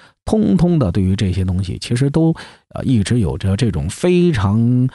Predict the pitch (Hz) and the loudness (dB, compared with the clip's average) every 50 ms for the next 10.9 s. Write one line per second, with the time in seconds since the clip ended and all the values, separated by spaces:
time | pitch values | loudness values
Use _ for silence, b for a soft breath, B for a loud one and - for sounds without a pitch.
0 | B B B B B - 71 73 - - - 110 156 170 160 160 151 151 147 135 | B B B B B -6 -6 -4 -4 -2 0 0 0 2 0 0 0 0 0 2
1 | 131 107 90 - - 127 104 95 101 101 98 85 - - 123 180 180 - 110 120 | 2 0 0 0 0 0 0 0 0 0 -2 -2 -2 -2 -2 0 0 0 0 0
2 | 139 139 147 120 87 78 85 104 85 82 76 - - _ _ _ _ _ _ - | 0 0 0 -2 -2 -2 -4 -4 -4 -4 -6 -8 -12 _ _ _ _ _ _ -10
3 | - - - - - - - - - 156 - - - 151 127 87 - 98 117 117 | -8 -6 -2 -2 -2 0 0 0 0 0 -2 0 0 -2 0 0 0 -2 -2 0
4 | - 110 80 71 - - 73 65 64 - - 95 64 57 64 - - 90 101 117 | 0 -2 -2 -2 -2 -4 -4 -4 -4 -4 -4 -4 -4 -4 -4 -2 0 0 0 0
5 | - - _ _ _ - 107 90 - - 120 117 - B 82 B B B - - | -2 -6 _ _ _ -4 -2 -2 -2 0 -2 -2 -2 B -10 B B B -4 -2
6 | 107 92 87 - 113 139 160 101 - _ _ _ - 127 92 82 64 - - 120 | -2 -2 0 0 0 0 0 -2 -4 _ _ _ -4 -2 -2 -4 -6 -6 -4 -4
7 | 113 - - 78 87 104 b b b b _ - 82 - - 82 98 143 214 190 | -4 -4 -2 -4 -4 -4 b b b b _ -10 -10 -8 -4 -2 0 2 2 2
8 | 151 92 - - 98 82 60 55 60 - - - 107 95 78 71 69 - - 71 | 2 0 -2 -2 -4 -4 -4 -6 -8 -12 -8 -6 -4 -4 -4 -6 -8 -10 -8 -4
9 | 78 98 120 113 90 - _ _ _ _ _ _ _ _ _ _ - - 120 104 | -2 0 0 0 0 -2 _ _ _ _ _ _ _ _ _ _ -6 -4 -2 -2
10 | 78 - 85 87 92 - - - - - 120 113 117 117 110 110 107 | -2 -2 -2 -2 0 -2 -2 -4 -2 -2 -2 0 0 0 0 0 -2